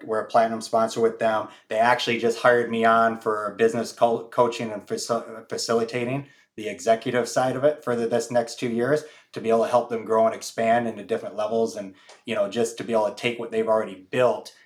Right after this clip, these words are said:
and, you know, double down on it, which has been pretty awesome. And,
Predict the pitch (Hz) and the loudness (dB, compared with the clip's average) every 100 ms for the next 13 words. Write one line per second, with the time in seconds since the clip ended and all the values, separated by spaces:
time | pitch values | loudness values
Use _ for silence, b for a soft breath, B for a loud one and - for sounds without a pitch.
0 | b 120 107 104 101 95 _ _ 110 104 | b -4 -2 -4 -6 -8 _ _ -8 -2
1 | 98 95 123 113 101 107 117 117 101 101 | -2 2 2 2 0 4 4 4 0 -2
2 | 104 113 - 92 92 - 120 107 107 123 | -4 -6 -8 -6 -8 -2 -4 0 2 2
3 | - 101 95 | 0 -6 -10